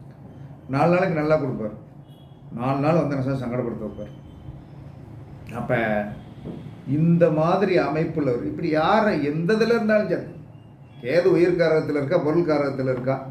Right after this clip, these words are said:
பாருங்க. உயிர் காரகத்துல இருந்தா ஆஸ்பத்திரி செலவு வச்சு வந்து என்ன செய்யணும்னா, போராட்டத்தை கொடுப்பார்.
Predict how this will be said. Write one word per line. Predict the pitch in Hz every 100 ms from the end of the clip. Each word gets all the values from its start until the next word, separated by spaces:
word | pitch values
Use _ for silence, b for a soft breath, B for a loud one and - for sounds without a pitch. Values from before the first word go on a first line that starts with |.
| -
பாருங்க. | 123 135 120 107 - - - - - - 127
உயிர் | 180 185
காரகத்துல | 180 175 165 135 147
இருந்தா | 147 170
ஆஸ்பத்திரி | 156 165 165 170 151 -
செலவு | 139 143 143
வச்சு | 131 131 156
வந்து | 147 135
என்ன | 131
செய்யணும்னா, | 131 127 127 143 165 - -
போராட்டத்தை | 135 147 131 127 135
கொடுப்பார். | 131 127 127 -